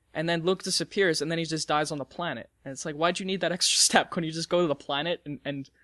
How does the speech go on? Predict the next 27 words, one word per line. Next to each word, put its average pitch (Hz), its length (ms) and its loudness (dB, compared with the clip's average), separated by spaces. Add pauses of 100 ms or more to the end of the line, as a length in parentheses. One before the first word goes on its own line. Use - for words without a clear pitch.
(240)
kill 165 180 2
himself, 190 680 6 (140)
<laughs> - 140 -10
sacrifice 214 680 10
himself 220 480 6 (240)
in, 175 80 0
like, 170 160 6
this 180 200 2
dramatic 165 540 8
scene? 190 460 2 (440)
But - 100 -6
no, 208 160 6
he's 147 120 2
just, 165 160 0
like, 165 160 4
on 170 140 6
a 143 80 2
hill 165 180 4
somewhere, 139 400 -2
and 127 80 -6
he, 123 140 -6
and 135 100 -4
he 131 60 -4
f-, - 200 -16
just - 220 -8
fades 131 300 -2
away. 123 340 -6